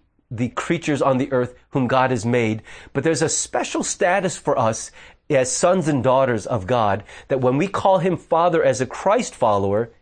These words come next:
there's a depth that the rest of humanity cannot fully understand or, or relate to.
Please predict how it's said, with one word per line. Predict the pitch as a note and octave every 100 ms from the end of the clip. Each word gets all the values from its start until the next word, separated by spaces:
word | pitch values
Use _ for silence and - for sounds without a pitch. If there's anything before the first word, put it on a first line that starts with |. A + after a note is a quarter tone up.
| _ - -
there's | D#3 D3
a |
depth | A#2 E2+ D#3+ G3 - - _ -
that | C3
the | C3+
rest | A#2+ B2 E3+ -
of | F3
humanity | - C3+ B2+ A#2+ A#2+ A#2+ - - -
cannot | - C3+ C#3
fully | - C#3 C3+ B2+
understand | A2+ - - A2 A2
or, | A2
or | G#2 G#2 A#2 G#2+
relate | - A2+ A2 G#2+ G#2
to. | - D2